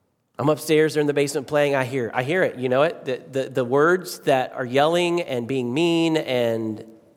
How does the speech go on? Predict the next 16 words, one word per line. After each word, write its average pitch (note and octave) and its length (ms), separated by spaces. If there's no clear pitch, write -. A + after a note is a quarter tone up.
sometimes F#3 400
even G#2+ 160
hatred. - 680
And C3+ 120
I'll E3+ 120
go F3+ 80
to E3+ 80
the D3+ 40
top D#3+ 160
of D3+ 40
the D3+ 80
stairs, E3 240
"Hey, C4 440
what's E3 160
going G#3 220
on?" A3 300